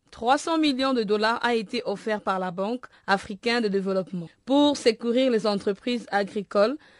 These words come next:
appartenant aux femmes à Dakar. Akinwumi Adesina,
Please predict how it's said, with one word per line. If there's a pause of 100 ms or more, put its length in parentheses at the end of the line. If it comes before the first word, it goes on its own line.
(120)
appartenant
aux
femmes
à
Dakar. (480)
Akinwumi (240)
Adesina,